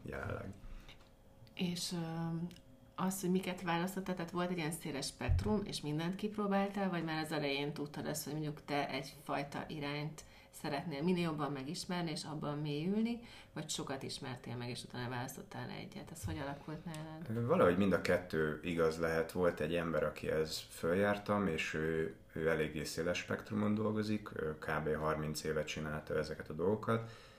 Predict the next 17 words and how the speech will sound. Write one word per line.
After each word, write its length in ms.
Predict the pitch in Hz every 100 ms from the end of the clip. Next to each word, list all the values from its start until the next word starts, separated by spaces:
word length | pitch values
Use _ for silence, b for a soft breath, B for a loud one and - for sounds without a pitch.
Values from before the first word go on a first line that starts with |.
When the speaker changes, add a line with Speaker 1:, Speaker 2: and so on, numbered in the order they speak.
| B B B -
Speaker 1:
de 100 | 87
mindemellett 600 | 104 95 87 90 87 -
mondjuk 280 | 87 87
kitaláltam, 600 | - 98 85 80 82 -
hogy 140 | 82 80
szeretnék, 680 | - 82 78 78 76 - -
ö, 200 | 71 71 73
tájcsizni, 680 | 87 90 92 90 85 85
és 200 | 80 78
akkor 300 | 85 - 76
kerestem 480 | - 80 78 - 78
egy 160 | 76 -
helyet, 400 | 76 76 76 - - -
elmentem 520 | - 85 82 82 98
Speaker 2:
Mhm. 80 | 85
Speaker 1:
oda, 340 | 80 80 80 76
vagy, 360 | 73 73 -